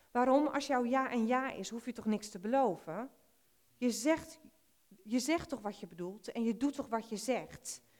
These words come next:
En Jezus maakt ons daar bewust op. Hij wil dat we mensen van ons woord zijn,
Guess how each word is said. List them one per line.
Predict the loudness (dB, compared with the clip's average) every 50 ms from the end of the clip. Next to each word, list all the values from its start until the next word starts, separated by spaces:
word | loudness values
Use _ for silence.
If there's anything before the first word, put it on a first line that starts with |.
| _ _ _ _ _ _
En | -2 2
Jezus | 6 6 6 6 4 2 2
maakt | 2 2 4 2 2
ons | -2 0 2
daar | 2 2 2 2
bewust | 0 0 2 0 0 0 -4 -10 -10
op. | -12 -12 -12 -14 -20 _ _ _ _ _ _ _ _ _ _ _ _ _ 0
Hij | 2 2 4
wil | 6 6 6 6 6
dat | 6 4 4
we | 4 6
mensen | 6 8 8 6 6 4 0 -2
van | -2 0 0
ons | 0 0 -2
woord | -2 0 2 4 4 4 2 -2
zijn, | -4 -6 -4 -4 -4 -4 -4 -4 -6